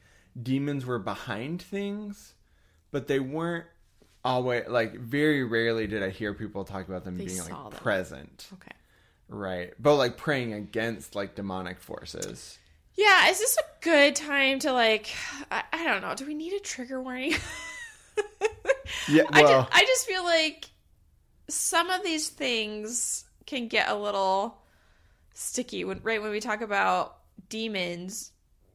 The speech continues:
Speaker 2: it can naturally go to, uh, talking about people being demon-possessed, people,
Speaker 1: Mm-hmm.
Speaker 2: um, you know, people trying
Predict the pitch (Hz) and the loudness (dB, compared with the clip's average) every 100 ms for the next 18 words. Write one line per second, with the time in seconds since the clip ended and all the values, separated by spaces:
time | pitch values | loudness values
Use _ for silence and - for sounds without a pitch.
0 | _ - 220 226 202 196 - 190 180 180 | _ -14 -8 -4 0 0 -2 -8 -4 -4
1 | 180 180 190 180 170 170 160 - - _ | -4 -8 -10 -10 -10 -12 -12 -14 -16 _
2 | - - - - - - 214 202 202 190 | -14 -10 -10 -12 -14 -14 -12 -10 -8 -10
3 | 185 196 185 190 185 190 185 185 190 311 | -12 -14 -12 -10 -10 -10 -12 -12 -4 -2
4 | 320 - - - 226 208 196 190 185 185 | -2 -4 -8 -10 -12 -8 -6 -6 -8 -12
5 | 110 90 - 95 92 92 180 170 165 160 | -16 -16 -14 -14 -14 -10 -8 -6 -8 -6
6 | 220 190 240 196 202 | -6 -6 -8 -8 -10